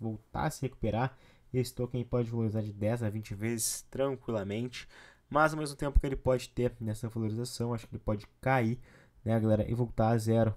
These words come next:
por ser especulações. Então, o que que eu aconselho você? "Lucas, não tenho dinheiro pra apostar no momento,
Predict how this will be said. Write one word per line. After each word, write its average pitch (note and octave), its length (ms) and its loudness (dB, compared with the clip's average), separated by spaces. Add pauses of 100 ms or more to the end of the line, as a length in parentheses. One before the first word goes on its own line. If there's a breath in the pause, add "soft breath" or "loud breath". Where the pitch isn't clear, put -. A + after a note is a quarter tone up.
por A2+ 140 2
ser - 180 -2
especulações. A#2+ 960 0 (120)
Então, G#3 240 2
o G3 60 -6 (380 loud breath)
que F#3+ 160 2
que G3 60 -6
eu F3+ 180 -2
aconselho D#3 640 -4
você? D3 400 -2 (380)
"Lucas, C3+ 640 2
não A#2+ 280 -6
tenho C3+ 360 -8
dinheiro A2 340 -6
pra G#2 300 -2
apostar - 440 6
no G#2+ 60 -6
momento, A2 340 -6